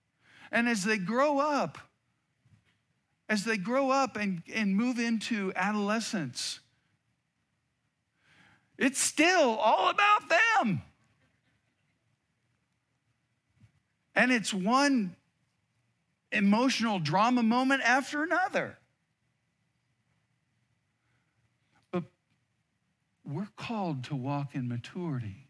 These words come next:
And it's not about us. W-, uh, turn with me to the left over to Romans. Romans chapter twelve. Paul unpacks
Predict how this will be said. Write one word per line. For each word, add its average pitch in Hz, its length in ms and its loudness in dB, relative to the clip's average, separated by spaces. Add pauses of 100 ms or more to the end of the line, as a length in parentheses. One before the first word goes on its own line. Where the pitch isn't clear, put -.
(1700)
And 135 160 -6
it's 117 220 -8
not 143 340 -4
about 104 400 -12
us. 113 520 -12 (360)
W-, - 240 -4
uh, 185 60 -8 (220)
turn 240 320 -2
with 190 200 -4
me 160 140 -4
to 156 140 -6
the 151 120 -6
left 151 400 -2
over 160 240 -4
to 131 160 -8
Romans. 135 720 -4 (500)
Romans 160 500 -2
chapter 151 480 -4
twelve. 131 480 -4 (2500)
Paul 247 460 0
unpacks 170 840 -2